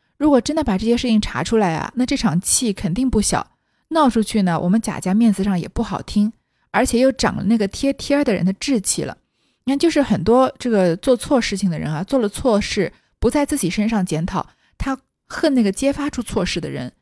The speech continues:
贾琏就是这样的人，说长了那个贴贴儿人的志气了，对吧？他不想着管教贾晴，而反正是想说是谁要陷害我们贾家，说将来我们的事还多着呢，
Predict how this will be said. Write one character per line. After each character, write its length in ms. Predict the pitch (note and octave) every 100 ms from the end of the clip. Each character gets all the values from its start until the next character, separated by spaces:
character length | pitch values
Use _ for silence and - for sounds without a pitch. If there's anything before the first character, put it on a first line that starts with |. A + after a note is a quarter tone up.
| _ -
贾 160 | G3+
琏 160 | D#3+ F3+
就 100 | B3+
是 80 | A#3+
这 100 | G#3+
样 120 | E3+
的 100 | D3+
人， 180 | B2+ -
说 160 | -
长 220 | B3+ E3+ -
了 60 |
那 80 | G#3+
个 80 | A3
贴 200 | - C#4
贴 160 | -
儿 120 | D#4+ D#4
人 100 | E3
的 60 |
志 180 | F3 D#3+
气 160 | - C#3+
了， 140 | B2+
对 100 | -
吧？ 80 | -
他 60 | -
不 140 | D4
想 200 | - C#3+
着 80 | F#3+
管 220 | G3+ -
教 180 | A3+ G#3
贾 220 | F#3+ -
晴， 400 | - - D3 G3 -
而 180 | D#3+ F3+ _ -
反 180 | D3
正 80 | C#3+
是 140 | G3+ D#3+
想 240 | - -
说 200 | G3 G3+ - _
是 120 | - C4
谁 120 | E3+
要 140 | A3
陷 260 | B3 D#4 C4+
害 140 | A3
我 80 | E3
们 100 | D#3+
贾 120 | E3
家， 280 | - D#3+ D#3+ _ _ _ - _ -
说 120 | D4
将 120 | E4+
来 140 | D4+ D4
我 80 | A3
们 100 | F3
的 80 |
事 200 | G#3 -
还 160 | B3+ F3+
多 240 | G#3+ C4
着 80 | C#4
呢， 220 | F3+ B2